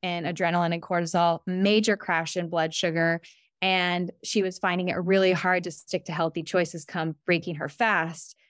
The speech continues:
And I said, "Either the second cup of coffee has to go, or it has to be after or with a meal." Changed everything for her. She was able to follow through, stay consistent on the rest of her meals throughout the day. So that kind of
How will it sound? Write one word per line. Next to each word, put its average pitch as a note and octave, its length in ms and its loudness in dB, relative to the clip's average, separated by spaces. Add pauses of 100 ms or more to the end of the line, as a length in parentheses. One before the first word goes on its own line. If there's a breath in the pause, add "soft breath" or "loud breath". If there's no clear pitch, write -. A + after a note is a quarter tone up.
(120)
And F3+ 60 -6
I F3 60 0
said, F#3 200 2
"Either G3+ 220 2
the F#3 100 0
second G#3 260 2
cup G#3 180 0
of - 100 -20
coffee G#3+ 320 2
has E3+ 220 -2
to E3+ 100 -8
go, D#3+ 200 0
or E3 80 2
it E3 40 -2
has D#3+ 280 -4
to E3 60 -10
be E3 200 -4
after D#3+ 400 0
or D3+ 100 2
with D#3+ 220 -2
a D3 80 0
meal." E3 500 0 (300 loud breath)
Changed A3+ 440 2
everything F#3+ 440 0
for D3+ 100 -8
her. D3 220 -4
She - 120 0
was F3+ 120 2
able F#3 180 4
to F3 100 0
follow F#3 360 2
through, F3 300 -6
stay F3+ 260 0
consistent F3+ 560 0
on E3 100 0
the E3 80 -2
rest D3+ 240 -2
of D3+ 60 -18
her E3+ 80 -10
meals D#3+ 280 -6
throughout - 260 -2
the D3+ 60 -6
day. E3 280 2
So F3+ 160 -4
that F3 320 -2
kind G3+ 240 0
of D#3+ 180 -2